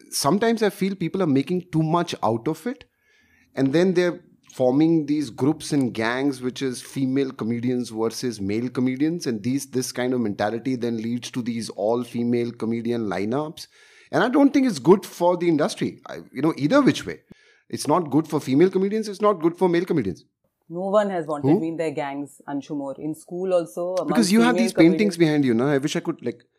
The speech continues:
Speaker 1: I'll probably take a pho-, snapshot of this. And with paintings like this, who would want you in the gang?
Speaker 2: <laughs> Don't say this, okay? I like art.
Speaker 1: I also like art, but I don't buy it and put it on my walls.
Speaker 2: <laughs> Wow. Wow.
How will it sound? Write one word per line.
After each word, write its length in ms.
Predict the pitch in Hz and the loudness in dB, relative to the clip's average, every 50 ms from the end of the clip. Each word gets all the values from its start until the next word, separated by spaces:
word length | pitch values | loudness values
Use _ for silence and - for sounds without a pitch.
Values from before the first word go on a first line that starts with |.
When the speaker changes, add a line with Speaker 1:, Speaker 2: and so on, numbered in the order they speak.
| _ _ _ _ | _ _ _ _
Speaker 1:
I'll 80 | - 120 | -6 0
probably 260 | - 147 156 170 180 | 0 0 2 2 0
take 140 | 160 170 165 | 0 -2 -2
a 40 | 170 | -4
pho-, 200 | 156 - 131 - - _ - | -6 -8 -10 -12 -14 _ -20
snapshot 580 | - - - - 120 117 127 - - 156 147 | -16 -12 -6 -2 0 0 0 2 0 2 2
of 140 | 147 143 123 | 2 0 0
this. 180 | 127 135 127 - | -2 -2 -2 -2
And 220 | 135 123 110 - - - - - - - 123 | -2 -4 -4 -8 -14 -20 -20 -20 -20 -6 -2
with 180 | 147 185 180 - | -2 -2 4 6
paintings 380 | 165 175 190 233 226 208 220 | 6 6 8 6 2 2 2
like 140 | 214 202 180 | 0 0 0
this, 120 | 202 196 | -2 -2
who 120 | - 151 156 | 0 0 2
would 220 | 202 220 220 175 | 2 2 2 2
want 240 | 151 143 135 131 135 | 4 4 2 4 2
you 60 | 131 | 0
in 80 | 120 110 | 0 0
the 80 | 107 | -2
gang? 280 | 92 - 92 92 - - - - - _ _ _ 440 453 | -4 -6 -8 -8 -10 -12 -14 -18 -20 _ _ _ -8 -8
Speaker 2:
<laughs> 360 | 440 - - - - - - | -8 -10 -16 -20 -20 -14 -6
Don't 240 | 311 294 302 415 453 | 0 2 2 4 6
say 140 | 453 359 262 214 | 6 4 4 2
this, 140 | 269 269 | -2 -2
okay? 180 | 285 262 240 285 | -2 -2 -2 -2
I 60 | 285 277 | -4 -4
like 260 | 277 277 302 320 311 | -2 -4 -4 -2 -2
art. 280 | 214 180 185 - - _ _ _ _ _ _ - - - 95 - | -2 -2 -4 -6 -12 _ _ _ _ _ _ -14 -10 -8 -4 0
Speaker 1:
I 220 | - 98 107 123 | 2 2 4 4
also 200 | 170 202 196 147 131 | 4 4 4 4 4
like 220 | 131 120 147 - | 4 4 4 4
art, 180 | 139 107 95 87 | 4 2 2 2
but 80 | 113 113 | 0 0
I 40 | 123 | 2
don't 180 | 127 160 196 | 2 2 2
buy 160 | 139 104 92 113 | 4 4 4 4
it 140 | 147 143 | 4 4
and 100 | 160 143 | 4 4
put 120 | - 139 135 | 6 6 6
it 60 | 131 | 6
on 80 | 135 131 | 6 4
my 80 | 127 117 | 4 2
walls. 360 | 104 98 92 92 - - - - _ _ _ _ _ 247 | 2 0 -2 -4 -6 -10 -16 -20 _ _ _ _ _ -18
Speaker 2:
<laughs> 80 | 190 180 - _ | -18 -18 -6 _
Wow. 200 | - - - - - _ _ _ - - - - - - | -4 -4 -4 -8 -12 _ _ _ -14 -14 -14 -14 -14 -14
Wow. 320 | 247 202 - - - - | -8 -2 0 0 0 0